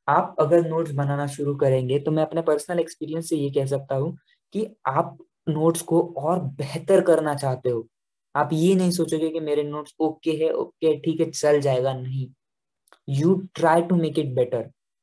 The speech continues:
अगर आप में वो जिद है तो। तो अगर आप थोड़ा भी notes को better करना चाहोगे,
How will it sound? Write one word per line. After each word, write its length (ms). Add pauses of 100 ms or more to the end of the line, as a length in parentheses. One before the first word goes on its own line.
(120)
अगर 220
आप 200
में 100
वो 160
जिद 180
है 80
तो। 180 (400)
तो 200 (100)
अगर 200
आप 200 (220)
थोड़ा 180
भी 140
notes 380
को 120
better 260
करना 300
चाहोगे, 500